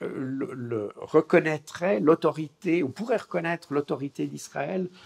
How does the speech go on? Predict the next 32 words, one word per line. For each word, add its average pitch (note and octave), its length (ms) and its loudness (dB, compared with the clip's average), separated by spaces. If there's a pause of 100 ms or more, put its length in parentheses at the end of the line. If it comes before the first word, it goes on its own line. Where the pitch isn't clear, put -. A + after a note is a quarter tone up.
sur - 260 2
les C3 100 2
terres D3 240 0
qu'il B2 160 -8
revendique B2 500 -8
lui. D#3+ 180 -8 (1000)
Donc B2 160 0
on C#3 60 2
est D#3+ 100 8
dans A#2+ 180 2
un, A2 120 -10 (180)
dans A#2+ 120 -8
un A#2+ 40 -2
truc G3 240 -6
qui, A#2+ 160 -12 (320)
donc - 500 -2
vous D#3 140 6
avez E3+ 160 8
un D#3 120 8
État D#3+ 220 2
israélien C#3 460 0
qui A2+ 120 -8
ne G#2 60 -8
définit C3 320 -6
pas C3 140 -8
ses - 140 -12
frontières A3+ 480 -10
depuis A2+ 160 -6
mille A#2 100 -4
neuf A2+ 80 -6
cent B2 120 -8
quarante-huit, A2+ 680 -6